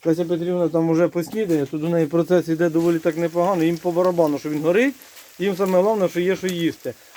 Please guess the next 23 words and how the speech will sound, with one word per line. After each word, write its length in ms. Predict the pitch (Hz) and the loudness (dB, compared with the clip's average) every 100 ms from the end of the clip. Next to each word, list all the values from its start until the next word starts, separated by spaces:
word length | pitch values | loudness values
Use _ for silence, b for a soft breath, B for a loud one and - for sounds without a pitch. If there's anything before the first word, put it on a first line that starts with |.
| - | -6
А 80 | |
то, 140 | 156 202 | 0 0
що 140 | 196 | 2
нам 200 | 214 247 | 2 2
з 40 | 208 | 2
Анатолійовичем, 680 | 185 165 160 151 135 156 175 | 0 0 0 -2 -2 -4 -2
їм 140 | 190 | -2
вже 180 | 185 190 | -2 0
не 140 | 190 | 0
важно. 400 | 190 180 143 127 - B B | 2 4 2 -2 -12 B B
Так 140 | 185 175 | -4 -4
що, 80 | |
друзі, 320 | 196 214 190 180 | -4 -4 -2 -2
зачищаємо, 920 | 196 - 202 - 247 233 190 156 120 b b b b | -2 -2 -4 0 2 2 0 -4 -6 b b b b
тиримо 360 | 202 208 202 190 | 0 0 0 -2
кусочок 420 | 185 214 190 185 | -4 -4 -2 -2
м'яса, 340 | 202 214 180 | 0 0 2
нарізаємо 720 | 165 175 185 185 202 180 151 151 | 2 4 4 4 2 2 2 2
і 60 | |
загружаємо 600 | 156 160 160 165 180 160 | 2 2 2 0 0 2
в 60 | 151 | 0
м'ясну 300 | 147 175 160 | -2 -2 0
заготовочку. 760 | 151 143 139 135 123 - 123 | 2 0 -2 -4 -4 -10 -20